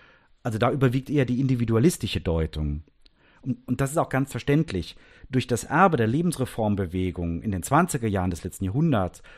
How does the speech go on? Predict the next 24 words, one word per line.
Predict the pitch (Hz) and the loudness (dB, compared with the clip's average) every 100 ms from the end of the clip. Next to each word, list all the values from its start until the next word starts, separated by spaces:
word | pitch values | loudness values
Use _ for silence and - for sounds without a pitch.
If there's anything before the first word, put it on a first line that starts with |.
| - _ _ | -20 _ _
und | 165 139 | 6 6
der | 127 | 6
Alternativbewegung | 113 113 104 98 208 - 143 120 110 101 | 2 4 2 4 4 4 4 6 4 2
dann | 95 | 2
in | 92 | 0
den | 95 - | -2 -2
achtzigern | 175 - 147 117 101 90 - | -4 -2 -2 0 0 -2 -6
hat | 120 139 | -2 0
sich | - 135 | 0 2
ja | 131 | 2
in | 123 | 4
der | 127 | 2
Öffentlichkeit | 139 - 143 131 - 123 123 - | -2 -2 -4 -4 -4 -2 -2 -2
eine | 123 120 | 0 2
sehr | 113 110 | 2 2
deutliche | 131 156 156 123 - | 2 2 0 -6 -4
Aufmerksamkeit | 127 - 110 - 107 107 95 | -2 0 -2 -2 -4 -4 -6
für | 101 | -6
individuelle | 156 147 113 98 92 | 0 2 2 -2 -2
Lebensstile | 95 120 127 - - 85 76 67 - _ | 0 2 2 0 -4 -6 -6 -8 -14 _
und | - 98 | -6 -2
Lebenswürfe | 104 98 - 92 87 - | 0 0 -2 -4 -4 -6
entwickelt. | 82 - 80 - 73 69 - _ _ - - | -8 -8 -10 -8 -8 -8 -16 _ _ -20 -10
Also | - 104 | -4 -4